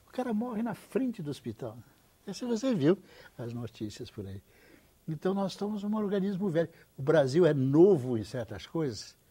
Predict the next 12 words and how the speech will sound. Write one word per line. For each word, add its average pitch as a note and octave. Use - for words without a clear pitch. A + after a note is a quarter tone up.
contemporâneo B2+
em F#2
outras G#2
coisas, D3+
e B2
absolutamente A#2+
arcaico A2+
e G#2
quase A#2+
feudal F#2+
em F2+
outras. -